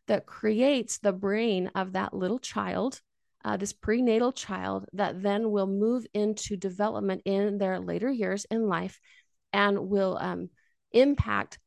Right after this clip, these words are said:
who and how their brain maps sexual attraction. This is, um, what happens. It's happened before they were born. There's nothing that you can do necessarily to change this. This is a scientific fact.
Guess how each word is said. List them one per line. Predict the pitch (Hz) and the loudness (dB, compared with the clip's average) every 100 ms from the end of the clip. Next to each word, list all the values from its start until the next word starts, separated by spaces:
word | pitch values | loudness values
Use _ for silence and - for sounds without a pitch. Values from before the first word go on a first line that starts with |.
| _ | _
who | - 240 240 254 | -2 2 2 2
and | 202 196 | 0 -4
how | - 240 240 185 175 | -4 -2 2 2 2
their | 180 196 196 | 2 2 2
brain | 190 180 180 185 - | 0 -4 -2 -4 -2
maps | 190 185 180 - - | -2 0 -2 -4 -8
sexual | - 180 - 185 175 - | -4 -4 -4 -6 -6 -8
attraction. | - - 214 214 - - | -8 0 0 0 -10 -12
This | - 190 | -8 -6
is, | 247 254 - | -6 -8 -6
um, | 202 - | -6 -6
what | - 180 | -4 -4
happens. | 196 254 254 185 - - _ _ - | 2 0 2 -4 -6 -16 _ _ -10
It's | 202 | -4
happened | 208 202 226 | -2 0 0
before | 208 202 196 196 | 0 -2 0 2
they | 190 | 2
were | 196 | 0
born. | 185 202 190 - | 0 -2 -2 -2
There's | 175 190 | -4 -4
nothing | 175 208 | -4 -2
that | 226 | -2
you | 240 | -4
can | 247 | -4
do | 214 190 | -2 0
necessarily | 190 190 - 185 185 | -2 -4 -6 -6 -6
to | - 202 | -6 -10
change | - - 277 294 277 | -8 -6 -2 -2 -2
this. | - - - | -6 -12 -12
This | - 196 | -8 -8
is | 196 254 | -6 -4
a | |
scientific | 240 - 196 208 214 - 185 196 196 - - _ _ | -4 -4 -2 -2 -2 -4 -6 -4 -6 -12 -20 _ _
fact. | - - 233 - - - | -20 -4 -2 -2 -4 -20